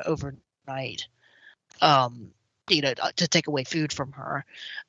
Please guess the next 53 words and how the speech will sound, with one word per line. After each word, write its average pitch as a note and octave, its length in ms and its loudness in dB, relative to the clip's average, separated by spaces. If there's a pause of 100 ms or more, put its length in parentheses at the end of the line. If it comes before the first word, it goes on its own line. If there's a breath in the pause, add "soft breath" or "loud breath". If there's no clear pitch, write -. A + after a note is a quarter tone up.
Uh, B2+ 320 8
'cause, - 200 2
'cause - 180 2
we D#4 100 8
free D#4+ 240 6
feed E3+ 220 4
our C3 140 0
cats. - 340 0
We D#3+ 80 -6
just - 200 -4
have, E3+ 160 2
like, D#3 140 -2
a D3+ 60 -4
big D#3 220 -2
old C#3+ 240 -2
f-, - 340 -16
uh, C#3+ 280 2
feeder D#3 440 -2
that C#3+ 240 -4
does, C#3 420 0
um, C3 440 -6 (1080)
you F3 120 6
know, C#3+ 100 6
put, - 260 2
put, D#3+ 160 4
like, D3 220 2
about C#3+ 300 0 (460)
a - 40 -12
bunch D#3+ 260 2
of - 80 -6
cat D3+ 280 2
food D3 200 -2
in C#3 140 -2
it, C#3 100 -4
and C#3 120 -10
the C3+ 40 -6
cats C#3+ 340 4
just - 200 0
kinda D3 220 4
eat C3+ 280 -4
at D3+ 160 -4
their C3 160 -4
will. C3 500 -2
And C#3+ 260 -2
when C#3+ 100 -4
you C#3+ 100 2
have C3+ 140 2
six - 240 2
cats, D3+ 400 6
you, - 220 -8
it's - 160 0
hard D#3 300 4
to B2+ 220 0